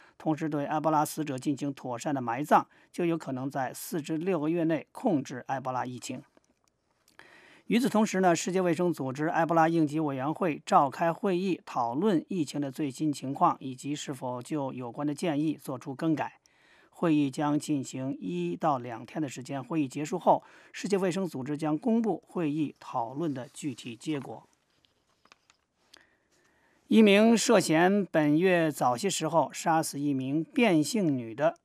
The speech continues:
美国海军陆战队队员已经被移交给马尼拉的菲律宾军方总部。此前一直有公众要求这名海军陆战队队员离开被关押的一艘美国的军舰。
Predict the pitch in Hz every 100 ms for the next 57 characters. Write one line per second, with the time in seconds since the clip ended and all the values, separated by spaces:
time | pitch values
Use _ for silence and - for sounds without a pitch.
0 | _ 170 139 127 135 139 151 - 131 123
1 | - 160 190 190 156 143 147 135 160 131
2 | 185 156 135 143 131 131 143 147 127 131
3 | 165 160 135 123 135 135 131 147 156 139
4 | 123 160 147 151 156 160 - - _ _
5 | _ - 202 196 170 175 175 156 120 120
6 | 190 - - 147 127 151 214 196 196 170
7 | 131 214 240 240 208 160 165 202 208 -
8 | 151 190 - - - - _ - 196 170
9 | 165 185 180 - 151 147 196 208 214 175
10 | 175 156 175 151 190 160 139 147 233 254
11 | 151 170 160 151 156 135 160 156 160 147
12 | 127 - - 147 131 - 139 - _ _
13 | - 151 131 117 113 131 139 113 151 151
14 | 170 135